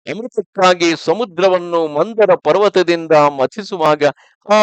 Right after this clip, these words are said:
ಪರ್ವತವು ಮುಳುಗಿ ಹೋಗುತ್ತಿರುವುದನ್ನು ನೋಡಿ, ಕೂರ್ಮ ರೂಪವನ್ನು ತಳೆದು ಅದನ್ನು ತನ್ನ ಬೆನ್ನ ಮೇಲೆ ಧರಿಸಿದನು. ಇದೇ ಹನ್ನೊಂದನೆಯ ಅವತಾರವು. ಹನ್ನೆರಡನೆಯ ಅವತಾರದಲ್ಲಿ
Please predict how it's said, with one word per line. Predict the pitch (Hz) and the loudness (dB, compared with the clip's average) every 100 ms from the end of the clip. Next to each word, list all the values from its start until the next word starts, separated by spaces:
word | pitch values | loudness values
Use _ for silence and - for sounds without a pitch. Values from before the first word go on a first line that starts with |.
| 208 196 | 4 4
ಪರ್ವತವು | 196 220 240 214 214 190 185 175 | 2 2 2 2 2 2 0 -2
ಮುಳುಗಿ | 165 202 233 | -4 -4 -2
ಹೋಗುತ್ತಿರುವುದನ್ನು | 247 226 254 269 - 226 214 202 196 190 180 170 | 0 4 4 2 -2 -2 0 0 0 -2 -4 -2
ನೋಡಿ, | 147 170 165 139 _ _ _ - | -2 -2 -2 -6 _ _ _ -8
ಕೂರ್ಮ | 277 294 269 247 | -4 -2 0 0
ರೂಪವನ್ನು | 196 208 226 214 185 180 175 160 - | 2 -2 -2 0 0 0 -2 -6 -2
ತಳೆದು | 147 160 160 151 _ _ _ - | 0 2 0 -4 _ _ _ -2
ಅದನ್ನು | 226 220 208 | 0 0 0
ತನ್ನ | 202 196 196 185 156 | 0 0 2 0 -2
ಬೆನ್ನ | 113 185 240 202 | -2 -2 0 0
ಮೇಲೆ | 175 170 160 147 120 | 2 2 4 2 0
ಧರಿಸಿದನು. | 107 143 180 147 139 127 _ _ _ _ _ _ - | -4 -6 -6 -6 -6 -8 _ _ _ _ _ _ -6
ಇದೇ | 240 233 220 202 185 165 | -2 2 4 6 4 2
ಹನ್ನೊಂದನೆಯ | 131 156 208 175 170 156 151 143 127 110 - | 2 0 0 -4 0 0 2 2 2 0 -4
ಅವತಾರವು. | 120 170 139 135 127 120 _ _ _ _ - | -6 0 4 4 2 -6 _ _ _ _ -6
ಹನ್ನೆರಡನೆಯ | 208 202 185 165 160 156 151 135 - | -4 0 2 4 4 4 2 0 0
ಅವತಾರದಲ್ಲಿ | 139 190 175 151 151 147 147 143 | -2 0 4 4 4 2 0 0